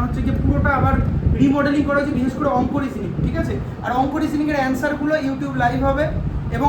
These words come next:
আমাদের অ্যাপের মধ্যে ফুল রেকর্ডেড তোমরা পেয়ে যাচ্ছ, একদম ভিডিও রেকর্ড প্লাস হচ্ছে গিয়ে তোমার, আহ, ইয়ে, এই যে এই জায়গাটা, এই জায়গাটা একটুখানি দেখাও। এই জায়গায় দেখো প্রচুর, প্রচুর অর্ডার পেন্ডিং ছিল, ঠিক আছে? আজকে সমস্তটা বেরিয়ে যাবে, ওকে? আজকে সব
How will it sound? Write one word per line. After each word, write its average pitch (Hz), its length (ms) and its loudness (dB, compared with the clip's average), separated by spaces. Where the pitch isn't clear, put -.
আমাদের 269 220 0
অ্যাপের 269 260 -2
মধ্যে 277 240 0
ফুল 302 180 0
রেকর্ডেড 262 380 -2
তোমরা - 240 -2
পেয়ে 208 160 0
যাচ্ছ, - 160 -4
একদম 262 200 0
ভিডিও 277 240 2
রেকর্ড 277 280 2
প্লাস 240 400 0
হচ্ছে 254 200 -8
গিয়ে 285 160 -2
তোমার, 220 300 -2
আহ, 196 500 -6
ইয়ে, 208 120 -4
এই - 80 -8
যে 240 120 -6
এই 233 80 -4
জায়গাটা, 247 240 -4
এই 226 80 0
জায়গাটা 240 240 -4
একটুখানি 247 320 -6
দেখাও। 254 200 -4
এই 208 60 -10
জায়গায় 226 180 -4
দেখো 247 120 -2
প্রচুর, 262 300 -4
প্রচুর 247 280 -4
অর্ডার 240 240 0
পেন্ডিং 247 260 -2
ছিল, 254 140 -2
ঠিক 262 140 -2
আছে? 254 160 0
আজকে 240 180 -2
সমস্তটা 233 460 -2
বেরিয়ে 202 240 -4
যাবে, - 160 -2
ওকে? 277 160 -2
আজকে - 160 -2
সব 226 120 2